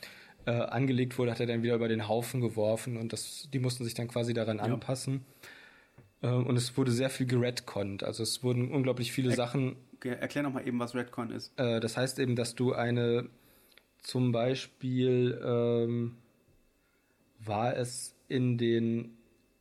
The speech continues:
Speaker 1: in den, in den Büchern von Timothy, Timothy Zahn heißt es, dass in den Klonkriegen die Republik gegen eine Armee böser Klone gekämpft hat.
Speaker 2: Hm.
Speaker 1: In George Lucas Vorstellung, wie man dann später in den Filmen eben sieht, heißt es,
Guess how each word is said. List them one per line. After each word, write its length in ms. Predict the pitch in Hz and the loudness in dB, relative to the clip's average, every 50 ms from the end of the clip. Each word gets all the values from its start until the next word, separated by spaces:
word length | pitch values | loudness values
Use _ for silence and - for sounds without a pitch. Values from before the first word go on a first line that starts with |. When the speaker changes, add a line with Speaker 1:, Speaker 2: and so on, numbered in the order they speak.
| _ _ | _ _
Speaker 1:
in 80 | - 135 | 2 2
den, 220 | 135 127 127 127 | 4 4 4 4
in 120 | 127 127 131 | 4 4 4
den 160 | 127 127 120 | 2 2 2
Büchern 340 | 123 143 175 - 202 190 180 | 2 2 2 2 0 0 0
von 160 | - 143 131 | 0 0 0
Timothy, 540 | - 156 151 139 127 131 131 127 127 - - - - | 2 2 2 4 4 4 4 4 2 2 -2 -4 -2
Timothy 420 | - 147 147 139 131 123 127 127 | 0 2 2 4 4 4 4 4
Zahn 600 | 123 117 120 113 117 135 151 160 165 - 180 147 | 4 4 2 2 2 2 2 2 2 0 -2 -2
heißt 320 | 127 123 139 135 - - 143 | 0 0 0 -2 -2 0 -2
es, 220 | 139 135 - - - - - - - - - - - | -2 -2 -2 -8 -14 -18 -20 -20 -20 -20 -20 -8 -2
dass 320 | 123 123 123 123 - - | -2 0 0 -2 -4 -6
in 160 | - 139 131 | -2 0 2
den 160 | 127 123 120 | 4 4 2
Klonkriegen 1000 | 120 120 - 135 135 147 165 190 185 - - - 165 175 175 175 185 185 185 196 - - - | 2 0 0 2 4 4 4 2 0 -2 -2 0 0 0 2 2 2 2 0 0 -4 -6 -6
die 140 | 135 135 131 | -2 0 0
Republik 760 | 127 135 131 - 127 123 120 123 139 170 190 - - - - | 0 0 0 0 -2 0 0 2 2 2 0 -2 -6 -6 -2
gegen 240 | - 135 135 139 135 | 0 0 2 2 0
eine 220 | 135 131 135 131 | 0 0 0 0
Armee 320 | 131 123 127 131 135 139 | 2 2 2 4 4 2
böser 400 | 135 127 131 131 131 120 127 123 | 2 4 4 4 4 4 2 2
Klone 480 | 120 127 - 135 131 131 131 120 113 110 | 0 0 0 2 2 4 4 2 2 0
gekämpft 640 | 117 110 107 - - 110 104 107 - - - - - | -2 -4 -4 -4 -4 -4 -4 -4 -8 -10 -10 -8 -8
hat. 240 | 107 - - - - - | -8 -8 -10 -14 -12 -8
Speaker 2:
Hm. 240 | 120 120 120 117 113 - - - - - | -4 -4 -2 -2 -4 -6 -10 -12 -6 -2
Speaker 1:
In 160 | 131 127 120 | 0 2 2
George 260 | 117 123 120 120 - - | 4 2 2 2 2 2
Lucas 260 | 143 156 - 175 - | 2 2 2 0 0
Vorstellung, 600 | - - 165 175 175 - - 170 175 185 180 160 139 | 0 2 0 2 0 0 0 0 0 2 2 2 2
wie 60 | 127 | 2
man 120 | 123 120 | 2 2
dann 140 | 113 113 113 | 0 0 -2
später 320 | - - - 117 113 - | -2 -2 -2 -2 0 0
in 60 | 120 120 | 0 2
den 120 | 117 113 | 2 0
Filmen 400 | 113 - - 135 139 147 143 143 | 0 0 0 2 2 2 2 2
eben 220 | 151 139 131 131 123 | 2 2 2 2 2
sieht, 380 | 123 127 139 170 170 - - | 0 0 -2 -2 -4 -6 -4
heißt 400 | 117 117 127 143 139 - - - | -2 0 0 0 -2 -2 0 0
es, 240 | 139 143 - - - | 0 0 0 -2 -8